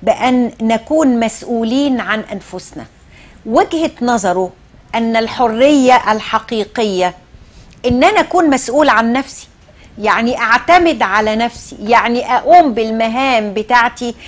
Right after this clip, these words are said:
اللي تساعدني إن أنا أكون، آم، معتمد على نفسي. والحقيقة أنا يعني لما جيت أمريكا شفت ده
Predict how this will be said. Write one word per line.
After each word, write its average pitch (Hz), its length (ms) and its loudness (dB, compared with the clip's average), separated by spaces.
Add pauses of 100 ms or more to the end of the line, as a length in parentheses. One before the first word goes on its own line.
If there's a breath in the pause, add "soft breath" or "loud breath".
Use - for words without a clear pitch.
(240 loud breath)
اللي 269 300 0
تساعدني 277 840 0 (160)
إن 240 200 0
أنا 269 180 2
أكون، 247 640 0 (460)
آم، 185 720 -4 (580)
معتمد 214 680 -2
على 180 260 -2
نفسي. - 380 -12 (880 soft breath)
والحقيقة 330 680 2 (640)
أنا 269 440 0 (320)
يعني 202 480 -4
لما 226 260 0
جيت 294 240 -2
أمريكا 269 560 0
شفت 294 400 -4
ده 247 260 2